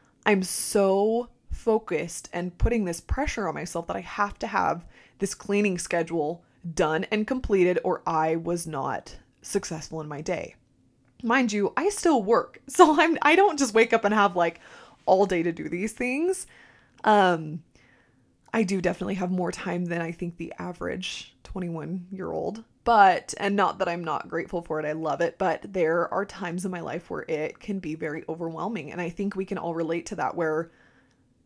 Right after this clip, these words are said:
we love our lives and we're so grateful for it, and I would not change my life for anything. However, this dark anxiety cloud has just kind of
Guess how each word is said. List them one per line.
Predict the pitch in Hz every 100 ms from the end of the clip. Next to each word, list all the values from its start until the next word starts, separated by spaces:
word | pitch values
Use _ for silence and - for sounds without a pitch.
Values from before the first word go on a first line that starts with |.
| _ _ -
we | 196
love | 190 175 160
our | 190
lives | 165 160 170
and | 180
we're | 165
so | 156 180
grateful | 170 160 165 185
for | 180 170 156
it, | -
and | 180 -
I | 180 196
would | 180 165
not | 165 170 156
change | - - 180 165 170
my | 156
life | 156 160
for | - -
anything. | 165 165 185 208
However, | 214 202 185 180 170 156 - - - - _ - _ _ _ _
this | 180 165 165
dark | 165 - 190 156 - - - _ _ _ _ _ _ -
anxiety | 220 202 - 156 165 180
cloud | 170 156 151
has | 180
just | 175 170
kind | - -
of | 180